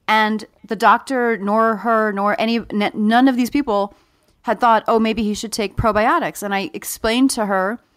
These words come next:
what they were, and she's like, "Oh, that's interesting." And she started researching them, and she's like, "Oh, look at that." And told her son, or I think the son went the other ru-, route and continued on antibiotics, 'cause like, "Oh, you must have a secondary infection or something like that."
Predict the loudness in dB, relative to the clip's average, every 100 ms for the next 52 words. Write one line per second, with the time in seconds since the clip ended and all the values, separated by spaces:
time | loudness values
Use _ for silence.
0 | _ -2 0 2 2 4 4 2 0 0
1 | 2 2 2 0 -2 -2 -6 -4 -4 -4
2 | -8 -8 -6 -4 -4 -4 -4 -6 -8 -4
3 | -2 0 0 0 2 2 2 2 0 -2
4 | 0 2 0 -2 -12 -20 -20 _ _ 2
5 | 4 2 0 -2 -4 -2 2 4 4 2
6 | 2 2 2 0 -2 -10 _ _ -2 2
7 | 2 2 -2 -2 -2 -2 0 -2 0 0
8 | 0 -2 -4 -2 2 2 2 0 -4 -4
9 | -2 0 4 4 4 4 0 -2 -2 0
10 | 0 0 -2 -6 -10 -16 _ _ -4 0
11 | 2 2 4 0 2 0 0 -2 -2 0
12 | 0 0 -2 -4 -8 -8 -10 -8 -10 -8
13 | -8 -6 -4 -4 -4